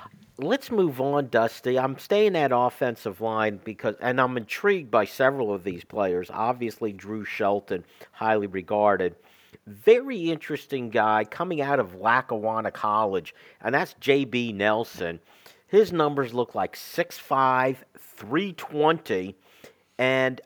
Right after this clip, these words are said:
I believe he, he's enrolled right now.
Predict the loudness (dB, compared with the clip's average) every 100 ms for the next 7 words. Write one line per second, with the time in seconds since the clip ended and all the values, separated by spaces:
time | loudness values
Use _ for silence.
0 | _ _ 2 2 0 -6 -6 -6 -8 -8
1 | -8 -6 -6 -6 -4 -2 -2 0 2 2
2 | 0 0 2 2 0 -4 -2 -2 -2 -4